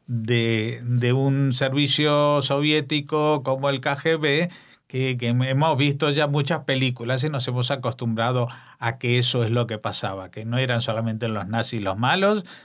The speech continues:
también ellos metieron la pata y se pasaron y eran unos, eh, abusones y unos autoritarios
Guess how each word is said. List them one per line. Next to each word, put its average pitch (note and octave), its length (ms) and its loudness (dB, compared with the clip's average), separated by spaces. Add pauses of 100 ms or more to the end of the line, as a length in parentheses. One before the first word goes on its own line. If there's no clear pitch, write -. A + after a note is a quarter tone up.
(120)
también B2 360 0
ellos C#3 360 0
metieron A2+ 480 0
la G2+ 100 -4
pata G3 540 2 (320)
y A#2 140 -4
se - 160 0
pasaron G3 680 2
y A#2+ 380 0
eran B2+ 400 2
unos, A#2+ 580 2
eh, A2 420 -2
abusones E3 800 0
y A#2 80 -6
unos A2+ 300 -2
autoritarios C#3 880 -2